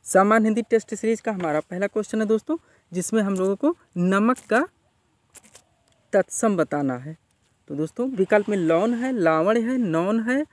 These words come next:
और लवण है। थोड़ा सा समय इसमें हम लोग, हम आपको भी देंगे दोस्तों, थोड़ा आप कॉमन सेंस लगाएं और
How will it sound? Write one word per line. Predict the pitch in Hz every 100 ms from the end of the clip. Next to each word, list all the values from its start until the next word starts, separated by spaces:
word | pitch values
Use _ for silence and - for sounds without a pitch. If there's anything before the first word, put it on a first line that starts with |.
| _ _
और | 185 185
लवण | 170 151
है। | 147 143
थोड़ा | - 202
सा | 202 202 185
समय | - 202 202
इसमें | 202 202 190
हम | 180 180
लोग, | 185 196 - _ -
हम | 170 165
आपको | 170 214
भी | 190
देंगे | 196 202 202
दोस्तों, | 208 196 262 - 170
थोड़ा | 170 165
आप | -
कॉमन | 160 160
सेंस | 165 190 -
लगाएं | 208 196 220 277 - - -
और | 147 151